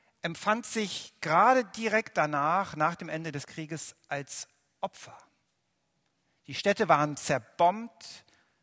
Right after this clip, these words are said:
Trümmer überall, Hunger. Es gab Flüchtlinge, Massen von Flüchtlingen, die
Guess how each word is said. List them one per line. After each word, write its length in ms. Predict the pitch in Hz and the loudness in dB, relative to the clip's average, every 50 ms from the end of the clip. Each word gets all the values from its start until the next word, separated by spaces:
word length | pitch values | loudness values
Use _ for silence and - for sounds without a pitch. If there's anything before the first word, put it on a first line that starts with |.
| _ _ _ _ _ | _ _ _ _ _
Trümmer 580 | - - - 226 233 233 220 220 214 214 208 - _ _ _ | -8 -2 -2 0 2 2 2 2 2 0 -4 -8 _ _ _
überall, 760 | - 185 196 175 196 170 - - 175 175 190 208 220 214 165 - - | -12 -12 -2 2 2 2 4 4 6 8 8 8 6 4 0 -2 -4
Hunger. 460 | - 233 247 254 247 233 233 233 220 - _ - - - _ _ _ _ | -4 -2 0 2 2 2 2 0 -6 -12 _ -20 -20 -20 _ _ _ _
Es 160 | 170 165 - | -4 -4 4
gab 220 | - 208 190 196 - | 8 10 10 10 8
Flüchtlinge, 680 | - - - 247 294 277 - - - 240 240 233 233 | 2 -4 0 2 2 2 0 -6 -6 -4 -2 -2 0
Massen 420 | 214 208 240 269 - - - 254 214 | 4 6 6 6 6 2 -2 -4 -6
von 220 | - - 202 190 | -4 -4 -6 -6
Flüchtlingen, 840 | - - - 240 254 - - - - 220 220 220 220 220 220 214 | -6 -8 -6 -6 -6 -6 -8 -12 -4 -4 -4 -2 -2 -4 -6 -6
die 280 | 170 190 196 196 202 190 | -6 -6 -4 -4 -6 -6